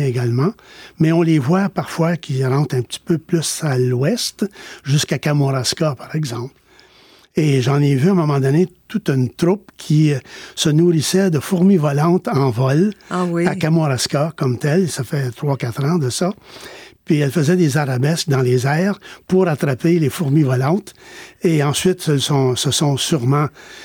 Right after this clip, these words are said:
Speaker 1: euh, euh, sont sûrement retournées aux alentours de leurs îles, euh, tout ça, l'île aux lièvres et ces, ces coins-là dans le fleuve.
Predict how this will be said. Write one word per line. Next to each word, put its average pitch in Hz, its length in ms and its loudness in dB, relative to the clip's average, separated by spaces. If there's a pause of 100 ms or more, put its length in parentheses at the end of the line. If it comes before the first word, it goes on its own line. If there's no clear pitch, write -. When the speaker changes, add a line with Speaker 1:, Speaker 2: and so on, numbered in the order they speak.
(220)
Speaker 1:
euh, 123 480 -2 (480)
euh, 127 200 -4
sont 151 200 0
sûrement 156 400 0
retournées 151 720 0 (440)
aux 160 200 2
alentours 135 580 0
de 131 80 0
leurs 127 420 -2
îles, 147 360 2
euh, 117 300 -2
tout - 140 -6
ça, 143 360 0
l'île 131 280 0
aux 120 100 -2
lièvres 123 420 -4
et 113 140 -6 (400)
ces, 120 320 -4
ces 127 180 -6
coins-là 131 500 -2
dans 123 140 -4
le 120 60 -2
fleuve. 123 320 -8